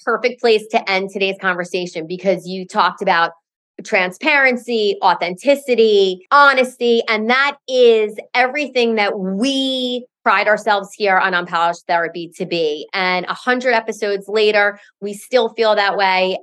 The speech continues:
And the unpolished piece is not going away. We are not going away. Sometimes we're here relative to our week in and our week out, which we try to stay consistent.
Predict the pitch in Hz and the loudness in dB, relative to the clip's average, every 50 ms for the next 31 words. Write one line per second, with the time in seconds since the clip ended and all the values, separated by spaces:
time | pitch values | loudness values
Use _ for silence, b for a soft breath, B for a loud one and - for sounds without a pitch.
0 | - 196 190 185 180 180 180 180 180 180 180 180 - _ 196 196 190 180 185 190 | -6 -4 -2 -2 0 0 0 0 -2 -2 -4 -8 -10 _ -8 -6 -4 -4 -4 -6
1 | - 220 214 220 226 226 220 220 - - 233 214 208 202 208 - 196 165 - 190 | -2 0 0 2 2 0 -2 -6 -12 -10 -8 -6 -6 -6 -6 -8 -8 -6 -2 -2
2 | 175 180 180 - 185 180 180 180 185 185 175 175 175 175 - 185 196 226 240 240 | 0 0 0 -2 -2 -4 -2 -2 0 2 2 2 0 -2 -4 -4 -2 0 2 2
3 | 226 214 202 202 196 208 190 185 185 185 185 185 180 180 175 B B B _ - | 2 2 2 0 0 0 -2 -2 0 0 0 0 0 0 -4 B B B _ 0
4 | 277 269 269 240 247 254 240 233 220 214 214 240 240 240 269 285 269 269 262 254 | 0 2 2 2 0 0 0 0 0 0 0 0 0 0 0 2 4 6 6 6
5 | 247 254 B B B - 226 240 233 240 233 233 - 233 226 226 226 - 247 233 | 4 2 B B B 0 2 2 4 4 2 0 2 0 0 0 0 -4 0 2
6 | 214 202 196 196 190 208 240 240 240 247 233 226 220 - - 190 185 185 190 185 | 4 4 4 2 2 -2 -4 -2 0 0 0 0 0 -4 -4 -2 -2 -2 -2 -2
7 | 180 202 214 214 214 214 196 196 196 196 190 190 185 - 208 202 190 - - 214 | -2 -4 -4 0 0 0 2 2 0 0 -2 -4 -6 -6 -10 -10 -8 -4 -2 0
8 | 185 190 185 185 - - - 202 190 185 - 208 208 208 339 349 339 - 311 285 | 0 0 -2 -6 -6 0 2 2 2 2 -2 -8 -6 -2 -2 -2 0 0 -2 -2
9 | 277 | -2